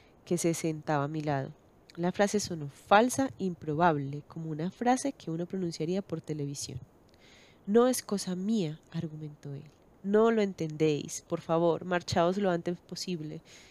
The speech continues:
Estaba elevando el tono de voz. "No quiero problemas. Si surgieran dificultades, podrían perderse los libros. Todo quedaría destrozado". Miró por encima del hombro. "Ellos están fuera", explicó,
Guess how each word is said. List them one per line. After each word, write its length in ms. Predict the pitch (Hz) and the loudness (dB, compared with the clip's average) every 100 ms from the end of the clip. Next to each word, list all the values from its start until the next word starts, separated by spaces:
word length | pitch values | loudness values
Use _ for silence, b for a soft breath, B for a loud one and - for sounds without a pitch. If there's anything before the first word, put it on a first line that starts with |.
| B B B _ | B B B _
Estaba 500 | 175 - 175 165 180 - | -6 0 2 4 2 2
elevando 440 | 196 190 170 170 | 2 4 4 2
el 100 | 180 | -4
tono 280 | 185 190 185 | -2 -2 0
de 120 | 170 | -2
voz. 420 | 151 160 - - - - 175 | 0 -2 -4 -14 -16 -12 -2
"No 120 | 220 | 0
quiero 260 | - 226 | 4 4
problemas. 840 | 220 208 165 170 185 165 151 165 - _ _ _ _ _ _ _ | 4 0 0 2 2 0 -8 -12 -18 _ _ _ _ _ _ _
Si 140 | - 208 | -6 2
surgieran 400 | 214 202 226 233 | 2 4 4 4
dificultades, 680 | 247 220 - 190 196 196 202 | 0 -4 -6 0 4 4 2
podrían 540 | - 180 190 214 226 - | -4 -2 0 0 0 -4
perderse 560 | - 170 165 196 214 202 | -4 -2 4 4 4 -2
los 180 | 180 160 | -2 -4
libros. 600 | 175 190 170 170 170 - | -2 -2 -2 -8 -10 -10
Todo 280 | - 202 202 | 0 2 2
quedaría 480 | 214 185 170 165 60 | -2 -4 -4 -4 -2
destrozado". 720 | 180 - - 180 185 175 - 185 _ _ _ - | -2 -6 -10 -4 0 0 -2 -12 _ _ _ -6
Miró 220 | 180 170 | -2 -2
por 160 | - | -4
encima 360 | 175 175 175 165 | -6 -4 -8 -8
del 200 | 165 170 | -8 -8
hombro. 280 | 165 175 - _ B B B B B B B B B _ - | -10 -12 -20 _ B B B B B B B B B _ -2
"Ellos 280 | 202 214 | 0 2
están 360 | 226 - 190 165 | 0 0 -2 -4
fuera", 360 | - 196 196 165 | 0 4 4 2
explicó, 640 | - - 175 - 175 165 | -4 -8 -10 -6 -6 -6